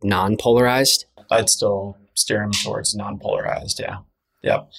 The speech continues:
Speaker 2: It really, d-, you know, again, it really comes down to water sports. And if you have light sensitivity, and there's, if you're gonna be going th-, by glaciers and, and ice where there's really a lot of, of reflective light,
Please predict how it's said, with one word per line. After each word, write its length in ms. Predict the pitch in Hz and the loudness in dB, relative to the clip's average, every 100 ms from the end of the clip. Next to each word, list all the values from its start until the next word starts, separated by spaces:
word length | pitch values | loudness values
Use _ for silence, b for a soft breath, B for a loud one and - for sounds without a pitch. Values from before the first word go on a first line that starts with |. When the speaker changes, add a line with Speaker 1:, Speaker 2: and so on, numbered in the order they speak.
| B B - | B B -2
Speaker 2:
It 140 | 147 | 2
really, 220 | 180 196 | 4 2
d-, 320 | 156 - 113 - | 0 -6 -6 -6
you 140 | 127 | 0
know, 320 | 117 110 107 | 2 2 0
again, 360 | 123 - 127 120 | -4 -2 0 0
it 100 | 113 | -2
really 320 | 120 143 160 | 0 0 0
comes 320 | 147 117 107 | -2 -6 -4
down 340 | - 101 101 101 | -4 -4 -4 -6
to 560 | - 55 53 52 - _ - | -6 -6 -6 -8 -10 _ -12
water 280 | - - | -8 -4
sports. 680 | - - - - - - - - B B - | 0 0 0 -2 0 0 0 -6 B B 0
And 380 | 139 139 139 - | 4 4 0 -4
if 220 | 139 - | -4 -2
you 160 | 175 170 | -2 0
have 480 | - 131 131 143 123 | 2 2 2 2 0
light 300 | 113 127 - | 2 4 2
sensitivity, 800 | 135 - 107 117 127 127 127 B B B B 131 | 0 -2 -4 -2 0 0 -2 B B B B 4
and 100 | 135 | 4
there's, 240 | 147 - - | 4 0 0
if 160 | 135 135 | -2 0
you're 100 | 143 | 0
gonna 140 | 160 | 2
be 120 | 139 135 | 2 2
going 340 | 131 127 123 | 2 2 0
th-, 160 | - - | -6 -6
by 280 | - 104 110 | -2 0 0
glaciers 920 | - 135 131 - 127 123 123 120 - - | 0 2 2 4 4 2 2 2 0 -2
and, 440 | 107 104 101 101 - | -2 -2 -4 -6 -6
and 300 | 101 101 101 - | -6 -6 -6 0
ice 600 | 113 123 120 - - - | 2 4 2 2 2 0
where 220 | 107 107 | -4 -2
there's 200 | 107 101 | -2 -2
really 340 | 101 113 143 139 | -2 2 4 4
a 80 | 107 | 2
lot 260 | 110 117 | 2 2
of, 240 | 110 - - | 2 -4 -2
of 340 | 107 107 - | 0 -2 -4
reflective 760 | 117 117 - 113 - - 117 107 | -6 -2 0 0 0 -2 -2 0
light, 500 | 107 123 151 - | 2 2 0 -10